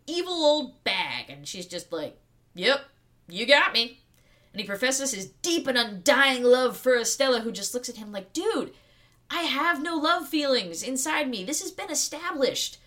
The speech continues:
I'm going to marry Drummel and then snap his stupid heart in two, and I'll probably do it again to someone else because my upbringing has made me a completely broken person, and why does no one talk about this more?" Like, it's a horrible way for a child to be brought up. Jesus.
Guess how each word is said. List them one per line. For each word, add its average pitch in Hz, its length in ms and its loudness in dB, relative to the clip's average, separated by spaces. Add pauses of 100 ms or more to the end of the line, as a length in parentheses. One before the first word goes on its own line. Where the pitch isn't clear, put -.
(160)
I'm 285 80 -4
going 392 160 -2
to 370 60 -10
marry 381 260 -4
Drummel 277 420 0
and 262 100 -4
then 285 120 0
snap 320 400 -4
his 294 140 0
stupid 339 380 -4
heart 320 280 -2
in 269 80 -6
two, 175 260 -4
and - 380 -12
I'll 415 80 -4
probably 415 260 0
do 359 120 -6
it 359 80 -4
again 370 300 -4
to 214 60 -6
someone 320 320 -4
else 320 220 -2
because 240 240 -2
my 254 200 -4
upbringing 277 420 -2
has 254 140 -2
made 240 280 -6
me 226 100 -4
a 202 60 -6
completely 247 560 -2
broken 214 520 -4
person, 247 440 -2
and 185 160 -6
why 170 220 0
does 494 180 2
no 370 140 -8
one 262 200 -4
talk 262 300 -6
about 160 380 -4
this - 220 -8
more?" 147 400 -14 (340)
Like, 196 180 -8 (280)
it's - 100 -10
a 302 60 2
horrible 359 380 4
way 359 140 -2
for 330 120 -6
a 269 60 -4
child 269 360 2
to 262 60 -6
be 254 100 0
brought 233 320 4 (120)
up. - 120 -2 (540)
Jesus. - 760 0